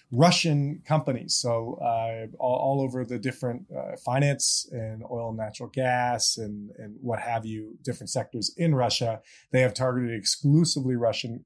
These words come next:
companies, uh, over the last couple of years. So they were first, uh, kind of doxxed in twenty twenty and then have kind of continued their operations apace, uh,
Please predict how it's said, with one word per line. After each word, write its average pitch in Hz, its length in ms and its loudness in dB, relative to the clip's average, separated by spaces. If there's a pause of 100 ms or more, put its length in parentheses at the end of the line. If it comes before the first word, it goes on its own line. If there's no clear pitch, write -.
companies, 110 640 0 (260)
uh, 110 260 6
over 131 180 2
the 120 80 2
last 123 320 2
couple 120 240 -2
of 113 60 -2
years. 110 340 -6
So 120 100 -2
they 110 140 -2
were 107 500 -4 (140)
first, - 560 -2
uh, 117 260 -12 (180)
kind 113 120 -4
of 98 140 -6
doxxed 120 520 2
in 113 360 0 (100)
twenty - 460 -2 (100)
twenty 208 480 4 (360)
and 123 440 8
then 120 100 4
have 117 220 0
kind 117 160 0
of - 80 -6
continued 127 440 4
their 120 200 2
operations 113 580 0
apace, 104 560 -2 (100)
uh, 101 540 0